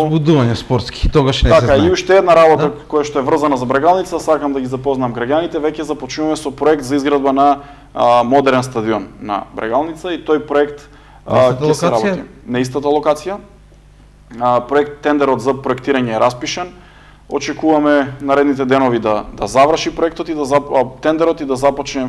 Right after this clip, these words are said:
Speaker 2: да започнеме со проектирање. Тоа ќе биде проектирање на двете трибини, на трибината од кај булеварот и од кај реката, тоа се двете долги трибини, кои што едната трибина ќе добие подтрибински простор, но двете трибини ќе добијат и настрешници,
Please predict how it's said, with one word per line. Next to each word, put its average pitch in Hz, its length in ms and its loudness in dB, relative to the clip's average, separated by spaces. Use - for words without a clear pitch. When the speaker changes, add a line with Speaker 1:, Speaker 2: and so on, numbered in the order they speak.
Speaker 2:
да 127 140 -6
започнеме 127 420 -4
со 127 160 -10
проектирање. 170 560 -4
Тоа 156 160 0
ќе 151 160 -6
биде 151 300 0
проектирање 151 500 2
на 123 100 2
двете 143 300 2
трибини, 147 440 -2
на 143 180 2
трибината 139 460 0
од 143 80 0
кај 147 160 -2
булеварот 156 540 4
и 151 40 0
од 143 140 0
кај 107 160 -10
реката, 139 460 -2
тоа 135 180 -4
се 127 140 -10
двете 131 240 -2
долги 143 320 0
трибини, 156 440 -6
кои 175 160 4
што 175 380 0
едната 156 340 0
трибина 147 320 2
ќе 135 100 -4
добие 135 300 4
подтрибински 160 640 -2
простор, 165 500 -2
но 143 180 -2
двете 147 280 0
трибини 139 320 -2
ќе 127 160 -2
добијат 131 300 2
и - 20 -4
настрешници, 139 680 -4